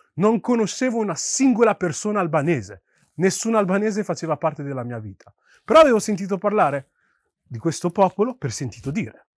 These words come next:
Avevo se-, visto un sacco di articoli di giornale, avevo, avevo visto un sacco di servizi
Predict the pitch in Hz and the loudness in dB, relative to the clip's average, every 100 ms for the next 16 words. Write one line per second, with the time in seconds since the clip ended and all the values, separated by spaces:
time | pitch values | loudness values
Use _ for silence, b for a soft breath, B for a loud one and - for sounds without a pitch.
0 | _ _ 113 120 120 - 143 147 151 127 | _ _ -8 -6 -6 -10 -8 -8 -6 -8
1 | 143 - 143 123 135 - 127 123 120 117 | -8 -6 -6 -4 -6 -6 -8 -8 -10 -10
2 | 127 123 120 - 135 117 117 135 160 156 | -8 -6 -8 -10 -12 -10 -6 -2 0 0
3 | 156 - B B B 104 113 139 139 190 | -2 -8 B B B -6 -2 0 0 -4
4 | 185 139 135 135 - 147 127 - 156 - | -6 -2 -2 -4 -6 -6 -4 -2 -2 -2
5 | 139 120 - 135 123 175 135 156 | -4 -4 -2 -2 0 -2 -2 -6